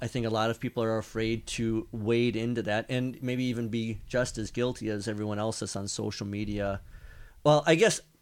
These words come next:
it's mainly on social media where it's like that. I think if we talk to people,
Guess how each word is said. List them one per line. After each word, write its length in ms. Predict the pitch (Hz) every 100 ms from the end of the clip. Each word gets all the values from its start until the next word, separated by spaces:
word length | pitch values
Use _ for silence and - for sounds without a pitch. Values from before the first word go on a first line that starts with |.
| -
it's 140 | 127
mainly 500 | 131 143 165 160 135
on 160 | 123 120
social 360 | 127 117 120
media 280 | 110 113 110
where 100 | 110
it's 120 | 101
like 160 | 104 -
that. 140 | 90 131
I 60 |
think 180 | 147 233
if 100 | 135
we 120 | 139
talk 400 | 131 - 110 147
to 80 | 160
people, 440 | 160 156 180 190